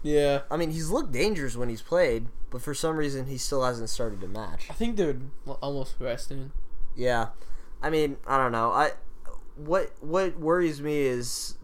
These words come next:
Speaker 2: the, uh, Brazil, or the Argentinian coach. I don't know the name off the top of my head.
Speaker 1: Yeah, me either.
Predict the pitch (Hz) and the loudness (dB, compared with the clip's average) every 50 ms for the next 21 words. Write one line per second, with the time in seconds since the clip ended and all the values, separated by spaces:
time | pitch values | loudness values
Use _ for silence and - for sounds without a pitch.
0 | 147 139 135 135 135 131 131 127 127 123 123 123 120 120 131 127 131 135 135 139 | -12 -8 -6 -4 -2 0 0 0 0 0 -2 -2 -4 -4 -6 -2 0 0 2 2
1 | 135 147 147 143 131 131 135 131 131 127 123 139 143 135 131 131 127 143 135 127 | 4 4 4 4 4 4 4 2 2 2 2 2 0 0 -4 -6 -6 -4 -4 -4
2 | 120 117 104 - 135 123 120 117 - - - 110 113 120 120 120 117 117 117 - | -4 -4 -4 -4 -2 0 0 0 0 0 -2 -2 -2 0 0 0 0 2 2 2
3 | - - - 123 123 120 113 110 113 110 110 113 110 110 110 107 107 107 - - | 2 4 4 4 4 4 4 4 4 2 0 2 2 4 4 4 4 4 2 2
4 | - - 123 117 113 113 107 107 - 165 160 147 143 139 139 135 127 131 127 131 | 0 0 4 4 4 4 2 2 2 4 4 4 4 2 0 0 0 0 0 2
5 | 131 131 104 | 2 2 0